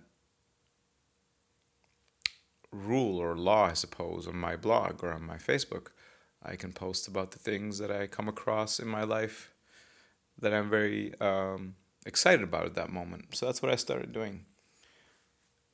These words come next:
Yeah, and I also noticed part of the reason why I did it is because I have a lot of intellectual or, uh, left-wing or sort of semi-activist friends. And I would notice that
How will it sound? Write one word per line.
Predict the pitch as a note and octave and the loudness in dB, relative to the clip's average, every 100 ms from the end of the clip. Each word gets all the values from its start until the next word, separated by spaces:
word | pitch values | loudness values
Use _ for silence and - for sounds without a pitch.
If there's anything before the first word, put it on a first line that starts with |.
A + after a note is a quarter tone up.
| _ | _
Yeah, | D4 C3+ A2+ | 8 10 10
and | B2+ | 8
I | C#3 | 6
also | D#3 - | 6 4
noticed | B2 A#2+ A#2 A2 - - _ | 6 6 8 6 4 -4 _
part | - B2+ | 4 6
of | |
the | A2 | 6
reason | A2+ G#2+ | 4 6
why | G#2 G2 | 4 4
I | |
did | G2 G#2+ | 4 4
it | G#2+ - - | 4 2 -8
is | G2+ | -10
because | G#2+ G#2 G2 - - _ _ _ _ _ _ _ - A#2+ | -4 -2 0 0 -2 _ _ _ _ _ _ _ -6 0
I | |
have | B2+ | 2
a | A2+ | 8
lot | A#2 A#2 | 10 10
of | G#2+ | 8
intellectual | G2+ G2 G2+ - A#2+ A#2 A#2 - | 2 4 4 4 4 6 4 2
or, | F#2+ F2 F2 - - - - - _ _ - | 2 4 2 -4 -16 -18 -18 -20 _ _ -8
uh, | E2 E2+ E2 | -6 -6 0
left-wing | G2 G#2 G#2 G#2 A2 A2 G#2+ A2 - _ _ - - - _ _ A#2 | 2 2 -2 -4 -4 -6 -8 -10 -18 _ _ -18 -18 -20 _ _ -10
or | F#2 F2 E2+ D#2+ - - _ _ _ - | -8 -6 -8 -12 -18 -20 _ _ _ -6
sort | A2 G2 | -4 -4
of | F#2 - | -6 -8
semi-activist | - - A2+ G#2 G2+ G#2 - A2 A2+ | 0 2 2 2 2 2 0 -2 0
friends. | - A2+ A#2 A2 - - - - _ - - _ _ _ - - - - - | 2 0 -2 -6 -10 -12 -20 -20 _ -20 -20 _ _ _ -8 -8 -12 -18 -4
And | A2+ | 4
I | B2 | 4
would | B2+ A#2 | 6 8
notice | A2 B2 A#2 | 8 8 6
that | - G2+ | 6 4